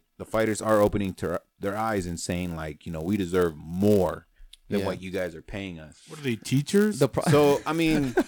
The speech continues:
Speaker 2: <laughs>
Speaker 1: I
Speaker 2: the
Speaker 1: mean,
Speaker 2: problem is,
Speaker 1: they
Speaker 2: the problem
Speaker 1: do.
Speaker 2: is, is that you got,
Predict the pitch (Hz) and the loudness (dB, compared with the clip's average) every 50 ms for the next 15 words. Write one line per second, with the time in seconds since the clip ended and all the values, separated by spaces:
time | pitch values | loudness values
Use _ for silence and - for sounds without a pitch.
0 | - - - - _ _ _ - - 262 254 - 165 - 185 185 180 143 147 160 | -2 -10 -10 -10 _ _ _ -8 -4 -4 -2 2 2 4 4 6 4 4 4 4
1 | 160 160 147 139 131 123 - - 135 151 180 175 156 127 - 254 285 262 226 202 | 2 2 0 0 0 -2 -2 -2 2 2 4 4 4 4 6 6 6 6 6 6
2 | 185 170 156 151 - - - - - 147 135 143 143 120 107 - 131 147 147 156 | 4 2 0 -2 -8 -16 -10 -2 -2 -2 0 2 0 0 0 -4 -8 -8 -4 -2
3 | 147 127 107 - | -2 -4 -4 -8